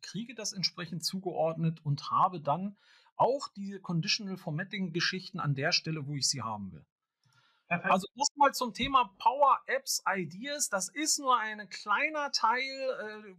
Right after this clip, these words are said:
Speaker 1: von dem, was es gibt, aber wichtig für euch zu mitnehmen. Probiert es in einem Environment aus, das in U S ist, ähm, und dann könnt ihr viele Dinge ausprobieren, die sonst noch nicht überall f-, verfügbar sind. Ja,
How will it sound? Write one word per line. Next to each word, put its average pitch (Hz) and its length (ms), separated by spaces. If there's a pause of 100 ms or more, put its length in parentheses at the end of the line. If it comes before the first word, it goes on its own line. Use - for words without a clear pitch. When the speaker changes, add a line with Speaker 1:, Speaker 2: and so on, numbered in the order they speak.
(120)
Speaker 1:
von 202 220
dem, 240 380
was 202 160
es 185 160
gibt, - 340
aber 180 220
wichtig 240 260
für - 140
euch 196 160
zu - 120
mitnehmen. 233 600
Probiert 190 380
es 240 100
in 220 100
einem 202 140
Environment 214 520
aus, 214 280
das 208 180
in 202 400
U 190 140
S 226 220
ist, - 360 (460)
ähm, 214 260
und 180 160
dann 185 140
könnt 208 180
ihr 202 80
viele 220 240
Dinge 196 220
ausprobieren, 180 640
die 165 100
sonst 170 420
noch 180 120
nicht 190 200
überall 165 380
f-, - 640
verfügbar - 480
sind. - 160 (2250)
Ja, 330 400